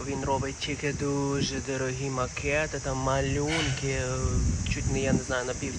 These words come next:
тіла. Слухай, лю-, є люди такі, як я, які хочуть, е, міні-тату, або на руці, або на тому. У мене і так вже є татуа-, татуювання на тілі.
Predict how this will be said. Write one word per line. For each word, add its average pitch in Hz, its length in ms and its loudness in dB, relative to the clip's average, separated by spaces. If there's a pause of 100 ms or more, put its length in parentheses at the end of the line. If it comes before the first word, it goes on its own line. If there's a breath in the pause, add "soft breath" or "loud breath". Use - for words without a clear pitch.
тіла. 135 260 0
Слухай, 110 240 -6 (400 loud breath)
лю-, 147 160 -4
є 135 200 0
люди 139 340 -6
такі, - 260 -6
як 123 80 -6 (120)
я, 127 120 -4
які 135 200 -8
хочуть, 131 420 -6
е, 123 160 -4
міні-тату, 135 720 -4 (340 loud breath)
або 120 180 -4
на 120 120 -2
руці, 117 400 -4
або 120 220 -4
на 120 140 -2
тому. 143 320 -2
У 131 40 -2
мене 127 220 -2
і 123 40 -4
так 117 200 -4
вже 113 160 -6
є 117 80 -6
татуа-, 120 600 -4
татуювання 135 720 -4
на 139 140 -4
тілі. 131 440 -8